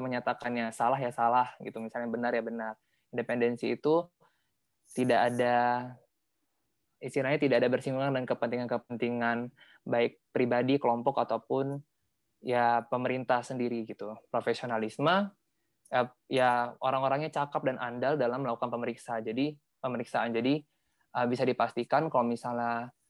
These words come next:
ada pegawai B P K yang memeriksa,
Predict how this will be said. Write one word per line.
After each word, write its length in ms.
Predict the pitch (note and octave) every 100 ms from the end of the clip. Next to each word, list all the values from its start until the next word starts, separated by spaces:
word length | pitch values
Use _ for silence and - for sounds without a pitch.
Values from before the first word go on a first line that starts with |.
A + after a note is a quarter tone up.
| _ _ _ C3+
ada 560 | A#2+ A#2+ A#2+ A#2 A2+
pegawai 320 | - B2+ B2
B 160 | A#2+ A#2
P 80 | A2+
K 160 | B2+
yang 80 | B2+
memeriksa, 560 | A#2+ A#2 - B2 E3